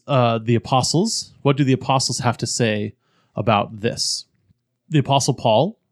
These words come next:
had several things to say about it. He talked about it several times, and you just read off,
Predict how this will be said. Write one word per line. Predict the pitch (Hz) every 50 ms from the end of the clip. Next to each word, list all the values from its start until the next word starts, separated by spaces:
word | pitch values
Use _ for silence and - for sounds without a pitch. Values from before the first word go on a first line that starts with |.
| _ _
had | - 139 151 147
several | - - - 165 151 147 131
things | - 120 107 98 -
to | 123
say | 110 - 110 104
about | 104 95 95 - -
it. | - - _ _ _
He | - 139 123
talked | - 131 139 127 -
about | 135 117 110 110
it | - -
several | - - 120 101 117 110
times, | - 156 139 110 101 98
and | 107 110
you | 110 113 113 110
just | 98 110 107 - -
read | 113 117 110 104
off, | 107 104 - - - -